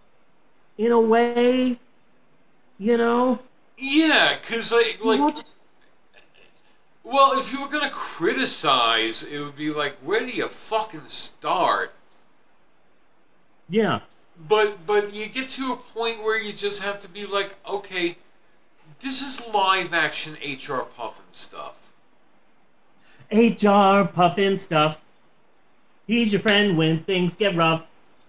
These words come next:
Speaker 1: H R Pufnstuf. He can't do a little 'cause he can't get enough. Well, I, I, I lost it there, but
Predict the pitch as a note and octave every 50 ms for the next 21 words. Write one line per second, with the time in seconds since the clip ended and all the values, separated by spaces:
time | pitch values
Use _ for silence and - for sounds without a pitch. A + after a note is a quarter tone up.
0 | - - _ _ - A3 G#3+ G#3+ G#3+ - - G#3 G3 G3 F#3+ G3+ G3+ G3+ G3+ F3
1 | - C#3 F3 F3 D#3 - G3 F3+ F#3 F#3 D#3+ - E3 D#3+ D#3 D#3 D3+ D3+ - -
2 | - - - - - - - - - - - - - _ _ _ _ - _ C3
3 | B2+ B2+ C3 - _ _ - D#3 E3 D#3 D#3+ E3 D#3+ C3+ - - D#3 D#3+ D#3+ D#3+
4 | D#3+ D#3 D3 D3+ D3+ C#3 C3 D3 C3+ B2 A2 B2+ - - C3+ C3 C3 B2 - -
5 | A2 G2+ G#2+ G#2+ A2 A2+ A#2 A2+ - - - G2 G2 F#2+ F#2+ F2+ - F#2 F#2 -
6 | - F#2+ F#2+ F2+ F2+ F2+ F2 F2 - - - F2+ F2 - - F2+ F2+ F2+ F#2 -
7 | - - E2+ F2+